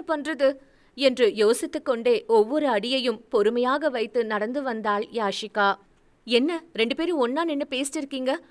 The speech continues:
உங்களுக்கு இவரை ஏற்கனவே தெரியுமா?" என்று ரக்ஷித்திடம் கேட்டிருந்தாள் லாவண்யா. "சும்மாதான், யாஷிகாவை கூட்டிட்டு போகலாம்னு வந்தேன். ஆனா காலேஜ் முடியிற டைமிங்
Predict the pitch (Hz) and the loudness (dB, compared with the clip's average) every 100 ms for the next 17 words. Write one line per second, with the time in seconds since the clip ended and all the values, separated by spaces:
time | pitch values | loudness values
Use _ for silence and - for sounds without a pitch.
0 | _ - 262 285 262 233 214 220 277 320 | _ -4 -2 -2 0 0 2 0 0 -2
1 | 370 349 240 285 269 202 208 _ _ _ | -2 2 2 0 -2 -2 -4 _ _ _
2 | _ 247 247 240 196 190 208 - 349 320 | _ -2 0 0 0 2 0 0 -4 -4
3 | 247 233 208 208 294 277 233 214 208 269 | -4 -2 0 0 0 -4 0 0 0 -4
4 | 208 196 190 247 233 190 185 - _ _ | -2 2 2 2 -2 -2 -2 -6 _ _
5 | _ _ - 165 165 202 202 _ _ - | _ _ -8 -4 -2 -2 -6 _ _ -4
6 | 151 165 233 202 160 170 175 196 180 170 | -2 -2 -2 -2 -2 -2 -4 -6 -4 -4
7 | 156 156 170 156 143 143 165 _ _ - | -4 -4 -6 -6 -6 -8 -10 _ _ -2
8 | 160 165 170 165 160 202 190 170 170 156 | 0 0 -2 -2 -2 -2 -4 -6 -4 -4
9 | 151 175 175 | -6 -6 -8